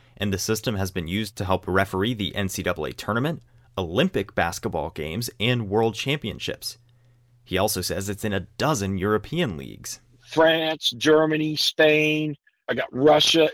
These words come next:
Speaker 2: Italy, Greece, Turkey, Serbia.
Speaker 1: But Costabile credits North Carolina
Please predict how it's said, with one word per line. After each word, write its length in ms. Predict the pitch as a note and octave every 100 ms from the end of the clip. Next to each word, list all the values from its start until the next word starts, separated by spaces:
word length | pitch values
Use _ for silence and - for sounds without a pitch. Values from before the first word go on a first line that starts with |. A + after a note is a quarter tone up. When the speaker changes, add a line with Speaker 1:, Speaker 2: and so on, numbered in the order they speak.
| -
Speaker 2:
Italy, 600 | D#3 D3+ D3+ D#3 D3 - _ _ -
Greece, 840 | A2 D3+ E3 D#3+ D#3+ - - - - _ - -
Turkey, 840 | - G3+ F#3+ - G#3 G3 F#3+ F#3 - _ _ _ _
Serbia. 1080 | - - G#3+ G3 F#3+ F3 F#3+ F3+ F3 F3 F3 _ _ _ _ -
Speaker 1:
But 200 | A#2+ -
Costabile 560 | - - F3 D3+ D3
credits 400 | - A#2+ B2 -
North 340 | F2 A#2 D#3 -
Carolina 640 | D3 A#2 G2+ A2 B2+ B2+